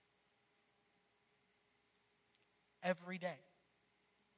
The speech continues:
It's not, it's not about doing. It's about remaining in the Holy Spirit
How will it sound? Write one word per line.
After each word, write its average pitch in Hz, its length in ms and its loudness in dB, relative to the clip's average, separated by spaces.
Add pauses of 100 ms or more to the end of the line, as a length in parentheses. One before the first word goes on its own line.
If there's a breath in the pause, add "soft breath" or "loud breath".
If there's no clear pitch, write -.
(1400)
It's 180 240 0
not, 196 240 4
it's 190 200 -4
not 214 140 2
about 196 320 0
doing. 185 360 -2 (1300 soft breath)
It's 190 160 0
about 202 260 10
remaining 190 560 8
in 185 140 2
the 180 80 8
Holy 185 280 6
Spirit 185 480 2